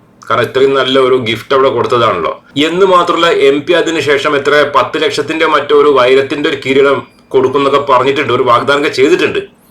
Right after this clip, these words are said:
അതിന് ഈ വാഗ്ദാനം പാലിക്കുമായിരിക്കും, എന്താണെന്നറിയില്ല. അപ്പൊ ഈ രൂപത്തില് വളരെ നല്ല രീതിയിലാണ് ചില ക്രിസ്ത്യൻ സഭകളുടെയും ബി ജെ പിയുടെ ഒക്കെ ഒരു ഒത്തൊരുമയോടുള്ള മുന്നോട്ട് പോക്ക് നടന്നുകൊണ്ടിരിക്കുന്നത്.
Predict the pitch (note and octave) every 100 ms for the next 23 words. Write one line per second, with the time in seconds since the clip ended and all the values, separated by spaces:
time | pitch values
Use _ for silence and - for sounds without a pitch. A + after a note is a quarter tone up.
0 | _ _ A2+ C3 C3+ C3 B2+ C#3+ D3 C#3+
1 | D#3 C#3+ E3 E3+ E3 - A2 - _ -
2 | B2 C#3+ C#3+ A#2+ F2 - - _ _ -
3 | _ - D3 D#3+ F3+ G3+ F#3+ F#3 E3 E3+
4 | E3+ C#3 C#3 D#3 D#3 D3 C#3+ F3 E3 C#3+
5 | D3+ C#3+ C#3 C#3+ C#3 - _ _ _ _
6 | D3 D#3+ E3+ D3 - D3+ C#3+ C#3 C#3+ C3+
7 | C3+ C#3 C3+ - _ G#2+ A2 C#3+ C#3+ D#3
8 | - C#3+ C3+ C#3 C#3 B2+ C3 A#2+ - D3
9 | D3 D3 C3+ C#3 C3+ B2 C3 C3 C#3+ C3
10 | C#3 D#3 D3+ F3 F3 F3 F3+ C#3